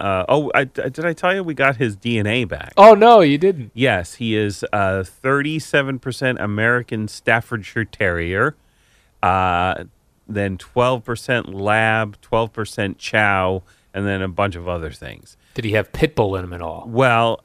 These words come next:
Speaker 1: I
Speaker 2: Good.
Speaker 1: s-, I read about, uh, American Staffordshires, and it was, they're described as, "This is the breed that they turned into pit bulls."
Speaker 2: Oh.
Speaker 1: And so <laughs> I asked my veterinary, veterinary of,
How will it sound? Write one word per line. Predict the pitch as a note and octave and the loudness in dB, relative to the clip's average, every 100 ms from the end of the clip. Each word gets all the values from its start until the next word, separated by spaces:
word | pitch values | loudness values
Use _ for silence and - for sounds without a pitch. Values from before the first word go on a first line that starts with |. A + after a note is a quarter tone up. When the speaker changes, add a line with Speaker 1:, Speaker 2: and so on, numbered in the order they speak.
| - | 0
Speaker 1:
I | A#2+ C#3+ | 2 2
Speaker 2:
Good. | - C3+ | -2 -4
Speaker 1:
s-, | G#2 - | -4 -2
I | - A#2+ C3+ | 0 2 2
read | G#2 A#2 B2+ G#2+ G#2+ G#2+ | -2 0 2 2 0 -4
about, | G#2 G2+ G2 G2 - - - | -4 0 0 -2 -6 -16 -4
uh, | G#2 G2+ F#2+ F2+ | 0 0 0 0
American | - G#2+ A#2 G#2+ G#2 G2+ | -2 0 0 0 -4 -12
Staffordshires, | - C#3+ C#3+ A2+ - F2+ F#2 | -2 0 0 -6 -8 -6 -6
and | - G2 F#2+ F#2 | -4 -4 -4 -6
it | G#2 G2+ | -4 -4
was, | F#2 G2 F#2 F2+ E2+ - _ _ _ _ | -4 -4 -2 -2 -6 -12 _ _ _ _
they're | G2+ G#2+ G#2+ G#2 | -4 0 0 -2
described | F#2 G#2+ - B2 B2+ A2 | -4 -8 0 2 2 0
as, | G2+ F2+ | -4 -4
"This | A2+ C3 - | -4 -4 -6
is | A2+ A2 G2 | -4 -4 -6
the | G2+ | -12
breed | F2 G#2+ A2 G#2+ F#2+ - | -12 -6 -4 -4 -6 -8
that | G2+ G#2 | -6 -6
they | G2 F#2+ | -8 -10
turned | - A2+ A2 G2+ | -6 -4 -4 -4
into | - A#2+ - F#2 | -4 -4 -4 -10
pit | - - A#2 - | -6 -6 -6 -6
bulls." | D#2+ - - - _ - | -6 -6 -12 -20 _ -8
Speaker 2:
Oh. | A2 C#3+ D3 - - | -4 -4 -6 -10 -6
Speaker 1:
And | G#2+ G2+ | -6 -4
so | - A2 G2+ C3 A#2 - - | -2 0 0 -2 -6 -12 -18
<laughs> | - B2+ | -16 -2
I | C#3 | 0
asked | F2+ B2+ - - | 2 0 0 -4
my | G2+ G#2 | -2 0
veterinary, | A2+ - A2+ B2 - G2 G2+ - _ | -2 0 2 2 0 -6 -8 -14 _
veterinary | A#2 - A2+ G2 G#2 G2+ F#2 | -4 -2 -4 -2 -2 -2 -2
of, | F#2+ F2+ E2 | -2 -2 -6